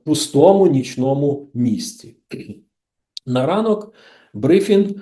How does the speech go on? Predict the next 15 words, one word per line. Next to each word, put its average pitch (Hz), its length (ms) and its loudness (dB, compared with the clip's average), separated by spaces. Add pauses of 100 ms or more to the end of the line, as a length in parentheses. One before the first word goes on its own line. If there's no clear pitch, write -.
(120)
оголосила 143 1040 2
мер 123 400 2
міста, 147 640 -4 (480)
е, 104 360 -6
Фемке 165 540 2
Халсема. 101 800 -2 (520)
І 170 340 4
в 143 100 -2
своїй 175 520 0
промові 143 920 0 (380)
вона 185 280 2
сказала 185 600 2
дуже 175 420 4
важливі 160 840 0
речі. 135 680 -4